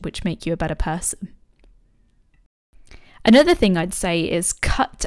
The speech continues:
out the ability to compare yourself. So, you know, if that's maybe a particular person or, um, you know, your screen time usage again,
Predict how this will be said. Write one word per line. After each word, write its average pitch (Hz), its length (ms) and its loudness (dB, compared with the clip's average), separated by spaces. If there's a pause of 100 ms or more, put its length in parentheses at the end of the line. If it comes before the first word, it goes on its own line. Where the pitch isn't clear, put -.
out 202 240 -2
the 190 160 0
ability 190 640 0
to 190 280 -4
compare 170 360 -4
yourself. - 560 -8 (360)
So, 180 460 2 (240)
you 190 80 0
know, 185 100 4
if 180 80 2
that's - 400 2
maybe 185 280 2
a 175 40 0
particular - 420 -4
person 196 640 2
or, 165 480 -2
um, 160 680 -4
you 180 160 -2
know, 160 60 -2
your 160 240 -2
screen 175 380 0
time 175 280 0
usage 170 400 -4
again, 165 340 -2